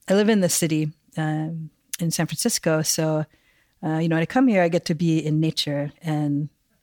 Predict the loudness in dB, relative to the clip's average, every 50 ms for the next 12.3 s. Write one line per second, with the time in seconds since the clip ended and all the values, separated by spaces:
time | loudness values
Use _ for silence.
0 | _ _ _ -2 0 2 2 2 0 0 -2 0 2 2 4 4 4 4 4 2
1 | 0 0 0 0 2 2 2 2 4 4 4 2 2 2 0 2 2 2 0 0
2 | 0 0 0 0 -2 -4 -4 -4 -4 -4 -4 -6 -8 _ _ -20 _ _ -4 -2
3 | 0 0 2 2 0 0 2 2 2 4 4 4 2 2 2 0 0 0 -2 -2
4 | -2 -2 -2 -4 -4 -4 -2 -2 0 0 2 2 2 2 0 -2 -2 -4 -6 -4
5 | -4 -4 -4 -6 -8 -6 -4 -4 -4 -4 -6 -8 -10 -10 -12 -16 _ -14 -12 -12
6 | -12 -12 -14 _ _ _ _ _ _ _ _ _ _ _ _ _ _ _ _ _
7 | _ _ _ _ -14 -14 -14 -12 -12 -10 -10 -10 -8 -6 -8 -8 -8 -8 -10 -10
8 | -10 -10 -12 -14 -14 -14 -14 -16 -16 -16 -18 -20 -20 -20 -20 -20 _ -20 -20 _
9 | _ _ _ _ -20 -16 -14 -14 -14 -14 -16 _ _ _ _ _ _ _ _ _
10 | 0 2 4 4 4 2 2 0 0 0 0 0 0 2 2 4 4 4 4 4
11 | 2 2 2 0 -2 0 0 2 2 2 2 0 -2 -4 -4 -4 -4 -4 -6 -6
12 | -6 -6 -4 -4 -4 -4